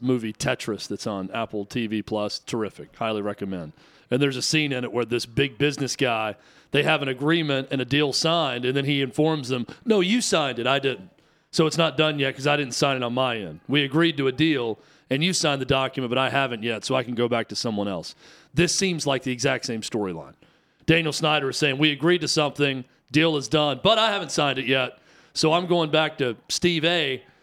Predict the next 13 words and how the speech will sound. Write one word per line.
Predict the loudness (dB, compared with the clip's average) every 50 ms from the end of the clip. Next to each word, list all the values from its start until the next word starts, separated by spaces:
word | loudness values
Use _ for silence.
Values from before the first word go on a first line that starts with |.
| _ _ 0
up | 0 0 2 2
in | 0 0 0 0
Manitoba | 2 2 0 0 -2 2 4 4 4 4 2 0 -2 -2 -6 -6 -8
in | -8 -4 0
Canada, | 2 2 2 2 0 0 0 0 0 -2 -2
and | -4 -2 0
he's | 0 0 2 0
gonna | 0 0 2
give | 0 0 0
me | 2 0
more | 2 2 2 2
money | 2 0 0 -2 -2 -2
now." | -2 -2 -2 -2 -4 -6 -6